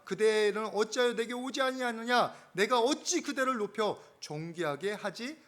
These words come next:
못하겠느냐?" 그러니까 내게만 오라는 거예요. 내가 뭐 오면 너한테 대접해주고 모든 걸 잘해주겠다는 거예요. 여러분들 요새 이런 데 있습니까? 여러분들을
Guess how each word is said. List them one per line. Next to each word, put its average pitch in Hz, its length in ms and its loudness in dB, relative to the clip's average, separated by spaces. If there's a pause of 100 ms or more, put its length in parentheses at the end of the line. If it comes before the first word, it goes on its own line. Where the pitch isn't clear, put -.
(140)
못하겠느냐?" 254 680 -4 (480)
그러니까 277 240 2
내게만 311 400 4
오라는 311 380 6
거예요. 233 320 4 (260)
내가 254 180 4
뭐 285 120 0
오면 285 180 0
너한테 277 320 -2 (160)
대접해주고 262 560 -2
모든 247 200 -6
걸 247 120 -6
잘해주겠다는 262 720 2
거예요. 185 280 4 (380)
여러분들 247 600 0
요새 240 200 -4
이런 269 260 -2
데 269 100 -4
있습니까? 214 420 -4
여러분들을 240 500 0